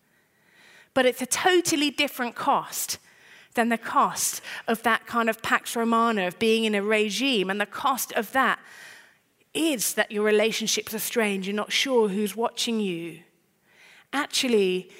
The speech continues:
when we come into the rule and reign of God, things open up for us. And that's something that we can offer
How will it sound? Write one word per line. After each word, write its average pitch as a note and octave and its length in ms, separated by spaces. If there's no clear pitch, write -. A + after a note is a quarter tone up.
when A3+ 160
we A3+ 80
come B3 420
into G#3 300
the G3 100
rule A#3+ 360
and G#3+ 140
reign F#3 320
of F3+ 120
God, E3+ 460
things A3+ 380
open A3 340
up F#3+ 320
for F3+ 260
us. - 460
And A#3 180
that's C#4+ 240
something A3 420
that G3 100
we A#3 100
can A#3+ 200
offer F#3 520